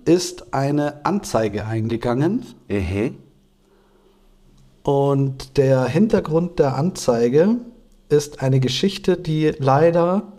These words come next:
Speaker 1: bei, äh, unseren Kumpels bei Baywatch Berlin auch schon erzählt
Speaker 2: Oh
Speaker 1: wurde.
Speaker 2: nein.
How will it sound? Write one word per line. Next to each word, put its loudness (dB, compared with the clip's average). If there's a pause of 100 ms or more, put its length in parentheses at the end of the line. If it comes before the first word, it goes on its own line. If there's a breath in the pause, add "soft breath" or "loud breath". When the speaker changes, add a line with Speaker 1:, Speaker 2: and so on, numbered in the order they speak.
(640 soft breath)
Speaker 1:
bei, 2
äh, 0
unseren 2
Kumpels -2 (260)
bei 2
Baywatch 2
Berlin 0
auch -4
schon -2 (160)
erzählt -4
Speaker 2:
Oh -2
Speaker 1:
wurde. 2
Speaker 2:
nein. 0